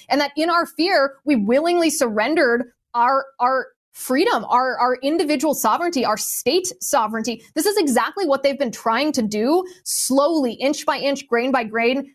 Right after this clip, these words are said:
for decades. And yet here we have this pandemic, this covid nineteen virus unleashed around the world, and they were able to do it in a matter of months. That's how they are grading themselves. That's why they are unashamed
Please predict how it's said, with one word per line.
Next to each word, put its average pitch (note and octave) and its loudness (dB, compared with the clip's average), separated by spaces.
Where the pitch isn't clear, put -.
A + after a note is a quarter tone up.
for B3 0
decades. A3+ 0
And C4+ 4
yet C#4+ 2
here D#4+ 2
we G4+ 4
have D#4+ 2
this B3 0
pandemic, A#3+ 0
this G#3 -2
covid C4 2
nineteen C#4 -2
virus G#3 0
unleashed A#3+ 0
around A#3+ 2
the A#3+ 4
world, A#3+ 2
and C#4 4
they D#4 2
were D#4+ 0
able D4+ 0
to D4 0
do D4 2
it D#4 2
in C#4 2
a - 2
matter B3 2
of A3 -2
months. G3+ -2
That's A3 -2
how A#3+ 2
they A3+ 2
are A3 0
grading A3 0
themselves. F#3 -2
That's A#3 0
why D4+ 2
they C4+ 2
are A3 0
unashamed B3+ 0